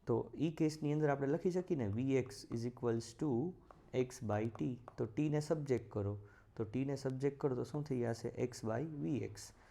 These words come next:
તો આપણે અહીંયા ટીની જગ્યાએ x by વી એક્સ મૂકી દીધું. એટલે ત્રણે ત્રણ પાર્ટિકલ એક્સ ડિસ્ટન્સ કવર કરે છે વી એક્સ વેલોસિટીથી, તો ત્રણે ત્રણ પાર્ટિકલ માટે એક્સ અને વી એક્સ કોમન છે.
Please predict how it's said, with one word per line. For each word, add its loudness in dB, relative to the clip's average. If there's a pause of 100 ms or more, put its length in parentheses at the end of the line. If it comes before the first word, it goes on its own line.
(200)
તો 4
આપણે 4
અહીંયા 2 (300)
ટીની 6
જગ્યાએ 6 (180)
x 0 (200)
by 6
વી 6
એક્સ 2
મૂકી -4
દીધું. 0 (240)
એટલે -2
ત્રણે 6
ત્રણ 6
પાર્ટિકલ 4
એક્સ 4
ડિસ્ટન્સ -2
કવર 4
કરે 0
છે 2
વી 4
એક્સ 4
વેલોસિટીથી, -2 (420)
તો 4
ત્રણે 4
ત્રણ 4
પાર્ટિકલ 2
માટે 2
એક્સ 4
અને 2
વી 4
એક્સ 0
કોમન 0
છે. -10